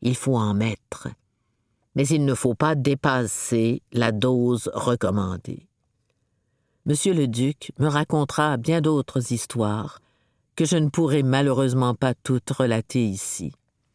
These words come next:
La plus émouvante concerne une ancienne élève devenue préposée aux bénéficiaires qui s'est occupée de la mère mourante de monsieur le duc.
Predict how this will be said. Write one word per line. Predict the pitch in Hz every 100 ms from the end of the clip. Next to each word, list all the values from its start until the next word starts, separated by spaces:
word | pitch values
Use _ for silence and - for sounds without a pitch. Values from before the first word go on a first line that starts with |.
| _ _ _ -
La | 127
plus | - 196
émouvante | 190 170 147 147 151 156 -
concerne | - 135 - 135 127 135
une | 110 101 127
ancienne | 147 143 175 156
élève | 131 123 131 139 139 - _ _ _ _
devenue | 151 165 160 151
préposée | 131 - 165 151 151 135 151
aux | - 117
bénéficiaires | 139 151 135 120 - - 104 104 123 - _ _ _ _ _
qui | - 156
s'est | 156 165
occupée | 147 156 135 139 143
de | 131 120
la | 117
mère | 127 117 123
mourante | 143 120 110 104 - 127
de | 123
monsieur | 123 - - 101
le | 85
duc. | - - - -